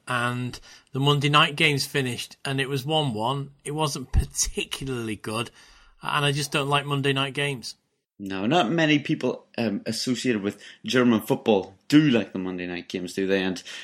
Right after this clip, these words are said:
Speaker 2: us podcasting so late on a Monday, yeah, it's, it's not really our favourite either. But joining us, uh, as well from Germany, is Last Night in Germany,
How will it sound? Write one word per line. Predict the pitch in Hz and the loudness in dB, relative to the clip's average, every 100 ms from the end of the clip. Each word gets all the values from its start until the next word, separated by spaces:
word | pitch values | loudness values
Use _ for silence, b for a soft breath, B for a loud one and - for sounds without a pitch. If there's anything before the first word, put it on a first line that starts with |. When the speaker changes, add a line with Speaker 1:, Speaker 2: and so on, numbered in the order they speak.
| B | B
Speaker 2:
us | 107 110 - | -2 -2 -2
podcasting | - 110 - 104 - 98 | 0 0 2 -2 -2 -6
so | - 196 | -2 0
late | 175 127 135 - - | 2 2 0 -4 -6
on | - 110 | 0 2
a | |
Monday, | 117 120 120 120 117 B B B - | 4 6 6 6 2 B B B -10
yeah, | - 160 143 | -2 2 4
it's, | 135 - | 4 0
it's | - - | -4 2
not | 143 | 2
really | 117 120 113 | 6 8 8
our | 104 107 | 8 2
favourite | - 113 107 101 - | 2 4 6 4 2
either. | 113 107 110 | 4 6 4
But | 98 117 | 2 -2
joining | - 143 160 156 131 | 2 4 6 6 6
us, | 120 117 - | 4 0 -4
uh, | - 117 104 | -4 -4 -2
as | 113 110 | -2 0
well | 107 110 | 2 2
from | - 202 220 | 2 2 4
Germany, | 123 110 107 139 | 4 2 4 2
is | 120 101 | 2 0
Last | 113 110 107 123 | -2 -2 -2 -2
Night | 107 - | -2 2
in | 120 95 | 0 2
Germany, | 101 104 113 | 0 0 0